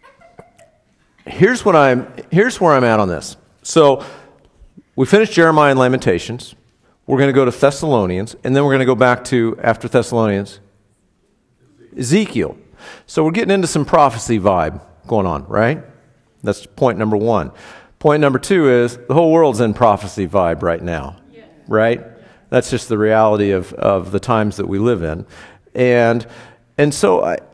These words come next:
Speaker 1: I think that it would be good to talk about that a little bit today in the context of Palm Sunday. All right?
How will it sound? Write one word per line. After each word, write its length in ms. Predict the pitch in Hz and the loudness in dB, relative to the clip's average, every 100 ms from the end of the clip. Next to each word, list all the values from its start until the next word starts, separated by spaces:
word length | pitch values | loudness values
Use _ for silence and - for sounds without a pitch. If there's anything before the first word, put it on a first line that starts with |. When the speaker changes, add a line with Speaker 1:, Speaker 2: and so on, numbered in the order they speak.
| - - _ _ _ _ _ - | -18 -18 _ _ _ _ _ -6
Speaker 1:
I 80 | |
think 380 | 165 - 359 - | -4 -2 -4 0
that 280 | 165 135 - - - _ _ _ _ - - - _ | 2 2 -2 -20 -20 _ _ _ _ -20 -20 -20 _
it 60 | 165 | 0
would 180 | 160 143 | 2 0
be 140 | 151 | -4
good 640 | 127 151 220 233 214 - - | -4 -6 -4 -2 -4 -8 -10
to 140 | - | -14
talk 400 | - 156 151 151 | -8 -4 -4 -4
about 400 | 131 120 113 - | -2 0 0 -2
that 200 | 117 110 | -2 -2
a 120 | 117 | -2
little 320 | 113 117 165 | -2 -2 -2
bit 180 | 175 - | -4 -8
today 600 | - - 107 92 78 87 | -10 -8 -2 -2 0 -4
in 200 | 117 127 | -6 -6
the 80 | 117 | -8
context 560 | 120 117 107 113 107 - | -4 -4 -2 -4 -6 -8
of 140 | 104 | -10
Palm 320 | - 104 98 | -6 -6 -6
Sunday. 540 | 98 - 90 80 - - _ _ _ _ _ _ _ _ _ _ _ | -8 -10 -10 -10 -16 -18 _ _ _ _ _ _ _ _ _ _ _
All 120 | 107 117 | -4 -2
right? 200 | 175 | -2